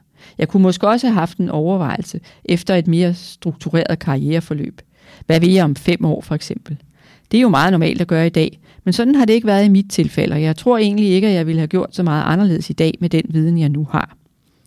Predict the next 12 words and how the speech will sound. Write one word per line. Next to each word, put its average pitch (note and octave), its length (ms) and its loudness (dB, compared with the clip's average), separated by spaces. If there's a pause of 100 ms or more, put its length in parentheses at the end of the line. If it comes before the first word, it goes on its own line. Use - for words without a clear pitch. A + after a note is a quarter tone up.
(120)
Jeg D3+ 100 0
synes, G3 260 4
at E3 80 0
jeg C#3 100 -2
har - 140 -6
haft D#3 460 -4
og D3 60 -10
har F#3+ 280 -8 (340)
nogle G#3 200 2
enormt G3 380 2
spændende D3+ 380 -2
muligheder. C#3+ 480 -4